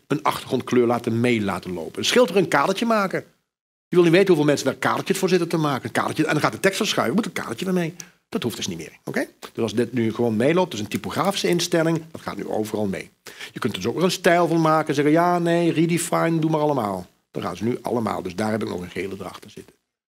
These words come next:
Dus dat is ook een belangrijke vernieuwing, vind ik, die iedereen wel moet weten.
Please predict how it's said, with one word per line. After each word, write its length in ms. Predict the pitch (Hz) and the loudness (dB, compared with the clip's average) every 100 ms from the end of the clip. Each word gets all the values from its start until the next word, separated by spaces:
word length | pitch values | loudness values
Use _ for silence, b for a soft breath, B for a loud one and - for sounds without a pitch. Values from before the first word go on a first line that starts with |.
| _ | _
Dus 120 | _ 135 | _ 2
dat 120 | 202 | 4
is 60 | 196 | 4
ook 80 | |
een 80 | 190 | 4
belangrijke 440 | 180 185 180 180 151 | 4 4 4 0 0
vernieuwing, 380 | 165 165 165 | 4 4 4
vind 340 | 151 156 170 156 | 0 0 2 2
ik, 120 | 160 | 0
die 120 | 160 | 0
iedereen 360 | 170 151 151 151 | 0 2 2 4
wel 140 | 147 | 4
moet 160 | 143 135 | 4 2
weten. 420 | 139 139 151 160 | 4 4 2 -4